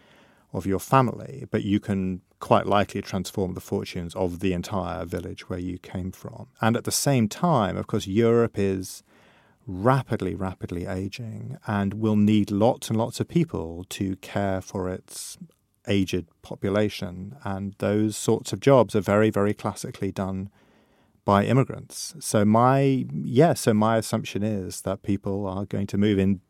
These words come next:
in big, big, big numbers from Africa to Europe in the next few decades. I, I find it very hard to imagine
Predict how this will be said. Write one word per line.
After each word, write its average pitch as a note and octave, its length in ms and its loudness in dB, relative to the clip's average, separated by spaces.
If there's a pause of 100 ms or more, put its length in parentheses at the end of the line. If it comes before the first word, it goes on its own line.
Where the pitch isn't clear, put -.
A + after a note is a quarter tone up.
in G2 320 4
big, A#2+ 240 4
big, G#2 180 0
big G2+ 180 0
numbers G#2 460 -6 (640)
from G2 420 0
Africa G2 420 -4
to F#2+ 540 -2
Europe G2+ 400 2
in F#2 100 -2
the F#2 80 0
next F#2 420 -6
few G2 200 -4
decades. F#2+ 520 -6
I, F2+ 140 2 (140)
I G2+ 180 2
find G2+ 300 4
it G#2+ 80 0
very G#2+ 260 6
hard F#2+ 260 2
to G2 100 -2
imagine F#2+ 500 -4